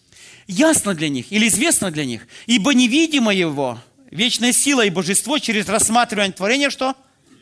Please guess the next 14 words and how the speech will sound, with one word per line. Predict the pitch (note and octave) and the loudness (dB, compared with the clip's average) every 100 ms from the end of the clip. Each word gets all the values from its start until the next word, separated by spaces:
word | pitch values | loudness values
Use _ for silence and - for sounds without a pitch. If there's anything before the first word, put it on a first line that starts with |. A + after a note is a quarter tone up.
| - _ - - - - - - - - - | -20 _ -20 -20 -20 -20 -18 -16 -16 -16 -2
Можно | G3+ F4+ F4 E4+ | 2 4 4 2
сказать, | D#4 D4 | 2 0
что | D4 | 0
люди | C#4 B3 - | 2 2 0
тоже, | - D4+ C#4+ F#3 G#3+ D#3+ - _ _ | 0 4 4 4 2 0 -4 _ _
учёные, | G3+ A#3 - C4+ G#3 D#3 | -2 0 2 2 2 0
скажем, | - D3+ B2 A#2+ - _ _ _ - | -4 -6 -8 -10 -14 _ _ _ -4
получали | A#3 C4+ - A#3+ G#3+ | 0 2 2 2 2
знания | F#3 - G#3+ D#4 F4 B3 | 2 2 2 4 4 2
через | - A#3+ A#3 - | 2 2 2 0
исследование | - A3 - G#3 D#4+ C#4 D4+ C#4 C#4 | 0 0 2 2 0 2 2 2 0
чего? | - C4 A#3+ D3 - _ _ _ _ _ _ _ _ _ _ - | 0 2 2 0 -2 _ _ _ _ _ _ _ _ _ _ -14
Божьего | C#3 E3+ A#3 G#3 A#3+ | -4 2 2 2 0
творения. | D4 F4 C#4+ A2 | 0 2 0 -4